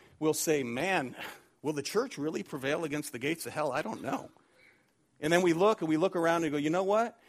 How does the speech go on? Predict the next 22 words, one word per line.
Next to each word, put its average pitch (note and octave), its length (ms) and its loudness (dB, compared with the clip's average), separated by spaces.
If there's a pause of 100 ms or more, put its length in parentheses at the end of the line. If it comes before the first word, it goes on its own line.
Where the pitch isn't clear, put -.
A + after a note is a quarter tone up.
(140)
I C4+ 100 0
think A3+ 360 -4
God E3+ 260 0
works D#3+ 320 -2
more C#3+ 260 0
in C3 140 -6
spite - 580 -2
of C#3 200 -4
us A2 240 -8
than B2+ 180 -10
he C3 120 -8
does A#2 280 -8
through C3 380 -8
us." - 380 -14 (2750)
<laughs> - 60 -12 (260)
Praise F3 280 2
the E3 120 2
Lord D3+ 240 2
that C#3 120 -4
he C3 80 -4
does. G#2+ 500 -8 (200)
Amen? E3 400 0